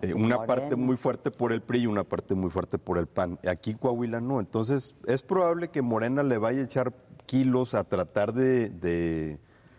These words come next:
Speaker 1: conquistar lo que es el último bastión priista en el, en el país. Entonces,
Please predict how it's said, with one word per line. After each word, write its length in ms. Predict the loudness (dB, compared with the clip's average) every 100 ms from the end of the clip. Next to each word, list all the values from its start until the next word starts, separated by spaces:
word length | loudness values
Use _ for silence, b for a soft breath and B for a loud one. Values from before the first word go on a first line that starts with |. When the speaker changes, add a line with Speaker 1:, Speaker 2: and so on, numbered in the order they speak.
| b b -10
Speaker 1:
conquistar 640 | -4 -4 -2 -2 0 -2 0
lo 160 | 0
que 80 | 0
es 120 | 0
el 120 | 0 0
último 380 | 0 0 2
bastión 360 | 2 0 -2 -4
priista 480 | -2 -2 -2 -4 -4
en 140 | -2
el, 220 | -4 -6 -6
en 160 | -4
el 100 | -4
país. 440 | -2 -2 -2 -6 -14
Entonces, 480 | -2 0 0 -6